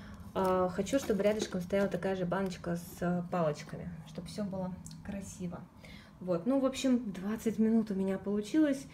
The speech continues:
Я, честно, очень спешила, э, и вроде бы показала мало, но очень хочу, чтобы вы не пропустили то, что, э, в этом каталоге выгодно, со скидкой, и, э,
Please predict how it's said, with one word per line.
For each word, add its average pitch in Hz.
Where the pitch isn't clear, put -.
Я, 254
честно, 269
очень 196
спешила, 285
э, 185
и 190
вроде 202
бы 180
показала 180
мало, 285
но 208
очень 202
хочу, 196
чтобы 214
вы 196
не 202
пропустили 202
то, 277
что, 214
э, 180
в 190
этом 240
каталоге 202
выгодно, 277
со 202
скидкой, 247
и, 196
э, 175